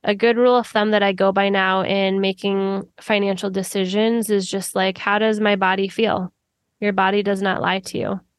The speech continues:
How does your body feel when you actually take the time to ground it? Like, get yourself into a grounded energy, do the five senses, get into a safe system. And then when you think about it,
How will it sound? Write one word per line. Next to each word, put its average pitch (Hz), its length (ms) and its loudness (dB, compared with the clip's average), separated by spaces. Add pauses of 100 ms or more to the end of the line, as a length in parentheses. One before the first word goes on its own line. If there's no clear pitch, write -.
(680)
How 202 80 2
does 208 180 0
your 220 120 2
body 202 320 2
feel 196 520 0 (100)
when 202 160 0
you 202 100 2
actually 196 400 -2
take 202 220 -6
the 196 100 -2
time 190 300 -2
to 202 120 -4
ground 127 420 -2
it? 123 220 0 (400)
Like, 190 140 0
get 165 180 0
yourself 185 400 -2
into 190 300 -2
a 185 80 0
grounded 175 360 0
energy, 175 800 -2
do 190 160 2
the 190 80 2
five 180 260 0
senses, 185 720 -2 (680)
get 196 140 2
into 196 280 0
a 190 80 2
safe 185 260 -2
system. 180 380 -2
And 190 200 0
then 185 240 0
when 190 100 0
you 202 160 2
think 254 260 0
about 190 300 2
it, - 220 -2